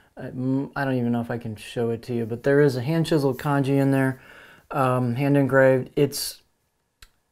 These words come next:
it looks like what they did was engrave it, sand it, and then put the kurouchi on it, so that kind of fills in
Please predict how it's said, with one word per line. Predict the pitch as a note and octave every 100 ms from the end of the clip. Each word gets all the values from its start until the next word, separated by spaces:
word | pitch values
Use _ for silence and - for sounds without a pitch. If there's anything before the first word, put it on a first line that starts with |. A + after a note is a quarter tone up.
| _
it | C#3 C#3
looks | G3+ G#3
like | G3+ E3
what | E3
they | D#3
did | C#3 D#3
was | C#3 C#3 C3 A#2 -
engrave | C3+ A#2+ D#3 D#3+
it, | D#3+ D#3 D#3 _ _ -
sand | - D#3+ D#3 D3
it, | C3+ C3+
and | C#3 C3
then | B2+
put | A#2+ D3+
the |
kurouchi | B2+ D3 C3 C3 C3
on | A#2+
it, | A#2+
so | C3
that | B2+ -
kind | C3
of | A2+
fills | - C#3 B2
in | C3 C3 B2